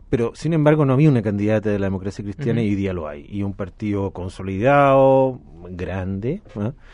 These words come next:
Speaker 2: Y que tiene cara de que sí va a poder inscribir candidato.
Speaker 1: Y que tiene cara que va a inscribir candidato.
Speaker 2: Ujú.
Speaker 1: Tú, no ha-, no, yo no he visto, o n-,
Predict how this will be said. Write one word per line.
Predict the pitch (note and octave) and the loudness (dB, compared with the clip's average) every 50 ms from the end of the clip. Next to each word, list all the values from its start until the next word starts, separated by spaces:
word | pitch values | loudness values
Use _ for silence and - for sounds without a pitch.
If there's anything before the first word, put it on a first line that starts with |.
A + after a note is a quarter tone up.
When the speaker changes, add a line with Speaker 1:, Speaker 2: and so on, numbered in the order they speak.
| - - | -16 -12
Speaker 2:
Y | - C#3+ | -10 -10
que | - C#3+ | -8 -8
tiene | C3 D3 D3 D3+ D3 | -6 -4 -4 -4 -4
cara | D3 D3 D#3 D#3 | -2 -2 0 0
de | C#3+ | -2
que | - C#3 | -2 -4
sí | - - E3 | -4 -2 0
va | E3+ | 0
a | E3+ | 0
poder | E3 E3+ E3+ E3+ | 0 0 -2 -2
inscribir | E3 D#3+ E3 D#3 D#3 | -2 -4 -4 -4 -4
candidato. | D#3+ D#3+ D#3+ F3 F3 E3 D3+ C3+ | -6 -6 -6 -4 -4 -2 -2 -2
Speaker 1:
Y | A#2+ G2+ | -2 -2
que | A2+ A2+ | -2 -4
tiene | G2 G#2+ G#2 G#2 G2+ | -2 -2 -4 -2 -2
cara | F#2+ G2+ G2+ G2 | -2 -2 -2 -2
que | F#2+ G2+ | -2 -2
va | G2+ | -2
a | A2 | -4
inscribir | A2 - A#2+ A#2+ A#2+ A#2+ | -4 -4 -6 -6 -6 -6
candidato. | - C3+ C3+ C3+ C#3+ C#3+ C#3+ C#3 C3+ D3 D3 D3+ | -6 -6 -4 -4 -2 -2 -2 -2 -2 -2 -2 -2
Speaker 2:
Ujú. | C3+ D3+ | -2 -2
Speaker 1:
Tú, | E3+ E3 D#3 D#3+ - - - - - - _ - - - - - - - | -2 -2 -4 -4 -4 -10 -16 -16 -20 -20 _ -20 -20 -20 -20 -20 -16 -10
no | C#3+ C#3 D3 D#3 | -8 -4 -2 -2
ha-, | E3+ D3 B2+ | -2 -4 -6
no, | C#3+ C#3 D3 C#3+ | -6 -6 -6 -6
yo | C3 C3+ D#3+ | -4 -4 -4
no | E3+ F3 | -2 -2
he | D#3+ | 0
visto, | D#3 E3+ E3 - - - B2+ A#2+ A#2 B2 - - | 0 -2 -2 -4 -6 -6 -4 -2 -2 -4 -6 -8
o | - A2+ A2+ | -8 -6 -4
n-, | A2+ A2 A2 A2 A2+ | -4 -4 -6 -6 -8